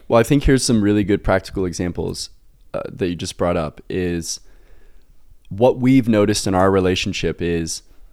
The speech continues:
the linear, the masculine has to trial and error a lot, whereas Ash would just know, "Don't go that way."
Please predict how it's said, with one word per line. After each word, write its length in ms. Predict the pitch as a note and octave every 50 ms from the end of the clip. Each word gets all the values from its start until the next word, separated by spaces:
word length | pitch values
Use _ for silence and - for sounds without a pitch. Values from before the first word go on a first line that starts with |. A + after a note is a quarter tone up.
| - - - - - - - _ - _
the 200 | - F#2 B2 A2
linear, 580 | G2+ G2+ G#2+ A2 G#2+ A2+ A#2+ B2+ C3+ C#3+ D3 D3 D#3
the 100 | D3+ G2+
masculine 720 | G2 F#2 F#2 G#2+ - - - C3 B2+ C3 C3+ C3+ C#3+ - - - - - - - - -
has 320 | - - G#2+ G#2+ G2+ -
to 160 | - B2+ A#2 G2 - - -
trial 460 | - - - G2+ F#2+ G2 G2+ G2+ G2
and 100 | F#2+ F2+
error 180 | E2+ E2 E2+ G2
a 80 | G#2+
lot, 440 | G#2+ A2 A2 A#2 C3+ D3+ - - - _ _ _ _ - - - - -
whereas 500 | - A2 A2+ G#2+ A2 A2 G#2+ G#2+ G2+ - -
Ash 460 | E2+ F#2 F#2+ G2 B2 C3+ - - - - - - - - - - -
would 260 | A#2+ A#2 C3 C3 A2
just 300 | F2 - B2+ B2+ - -
know, 340 | A2 G2 G2 G2+ G2+ G#2+ G#2
"Don't 480 | F#2+ E2 - G#2+ G#2+ A2 A2 - - -
go 220 | - F#2+ F#2+ G2
that 260 | E2+ D#2+ C2 A1 -
way." 300 | - C2 G1+ G1+ - -